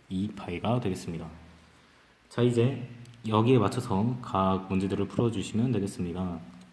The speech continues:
육백칠십, 육백칠십오 도 같은 경우에는 표현을 할 때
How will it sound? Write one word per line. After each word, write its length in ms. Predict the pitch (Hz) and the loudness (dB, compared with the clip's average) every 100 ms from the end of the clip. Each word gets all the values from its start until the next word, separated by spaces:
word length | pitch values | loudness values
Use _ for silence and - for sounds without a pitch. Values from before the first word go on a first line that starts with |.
| - 90 | -8 0
육백칠십, 560 | 117 135 165 - - | 0 2 -2 -4 -4
육백칠십오 720 | 107 180 185 185 - 101 104 | 0 2 2 2 2 2 4
도 120 | 135 | 4
같은 260 | 135 127 127 | 4 4 4
경우에는 520 | 110 92 87 101 - - - - - _ - - | 6 4 2 0 0 -6 -14 -20 -20 _ -20 -6
표현을 320 | 127 117 95 | 0 2 2
할 140 | 107 | -2
때 180 | 87 | -2